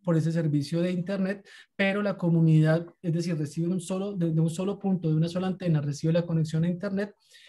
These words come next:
y a través de la red se distribuye entre el resto de antenas. Luego, las personas que están cerca de esas antenas,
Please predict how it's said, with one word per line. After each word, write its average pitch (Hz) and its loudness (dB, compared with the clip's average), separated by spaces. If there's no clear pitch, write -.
y 202 2
a 185 4
través 170 6
de 190 2
la 185 2
red 160 2
se 180 -4
distribuye 170 2
entre 160 -2
el 143 0
resto 151 -2
de 175 4
antenas. 160 2
Luego, 156 4
las 151 -4
personas 175 -2
que 165 -2
están 156 0
cerca 165 -2
de 170 2
esas 175 -4
antenas, 185 -2